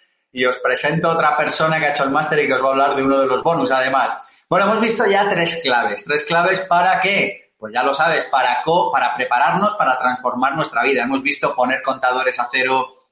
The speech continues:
hemos visto hacer limpieza general de tu vida, hemos visto guardar silencio. Vamos con tres claves más. Eh, clave número cuatro, descansa. Mira, hay una cosa que los seres humanos no entendemos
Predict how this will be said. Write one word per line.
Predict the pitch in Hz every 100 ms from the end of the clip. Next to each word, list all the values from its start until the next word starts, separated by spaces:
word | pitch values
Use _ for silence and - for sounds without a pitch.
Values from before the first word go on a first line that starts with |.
| -
hemos | 120 135 135
visto | 135 135
hacer | 123 135
limpieza | 131 123 131 131 127
general | 127 123 127
de | 127
tu | 127 123
vida, | 127 123 131 - - _
hemos | - 147 156
visto | 160 165 190
guardar | 139 123 104 135 139
silencio. | - 123 123 120 - 107
Vamos | 143 160
con | 135 120 117
tres | 139 143 143
claves | - 123 123 117 113
más. | 110 101 - - - - _ _ _ _ _ - -
Eh, | 165 147 147
clave | 175 196
número | 180 196 165
cuatro, | - 160 165 165 123 -
descansa. | 131 - - 147 143 - 113
Mira, | 151 131 98 98 - _ _ -
hay | 151 214
una | 196 180
cosa | 180 202 202
que |
los | 147 135
seres | 160 -
humanos | 156 139 139 135
no | 131
entendemos | 127 123 143 151 151